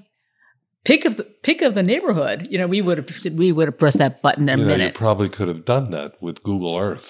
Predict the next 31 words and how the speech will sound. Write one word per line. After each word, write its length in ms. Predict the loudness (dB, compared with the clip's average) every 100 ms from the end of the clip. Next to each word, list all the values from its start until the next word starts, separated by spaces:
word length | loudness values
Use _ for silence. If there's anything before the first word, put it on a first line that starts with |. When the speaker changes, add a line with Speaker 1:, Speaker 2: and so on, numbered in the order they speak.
| -8 2
Speaker 1:
Yeah, 340 | 4 6 6
Speaker 2:
probably, 140 | 4 4
Speaker 1:
yeah, 200 | 2 0
yeah, 0 |
Speaker 2:
you 160 | -2
know, 60 | 0
in 60 | 0
Speaker 1:
yeah. 100 | 0
Speaker 2:
some 100 | 4
Speaker 1:
Th-, 160 | 4 6
I 40 |
mean, 140 | 6 6
Speaker 2:
way. 40 | 6
Speaker 1:
that's 120 | 6
not, 200 | 2 4
that's 160 | 2
not 160 | 2 0
very 220 | 2 0
far 240 | 0 0 0
away. 200 | 2 0
So, 160 | -2 2
you 140 | 4
know, 100 | 4 0 -10
Speaker 2:
Yeah. 100 | -10 0
Speaker 1:
and 80 | 2
that's 180 | 4
one 100 | 2
of 60 | 4
the 80 | 4
things 300 | 2 0 0
ab-, 120 | -4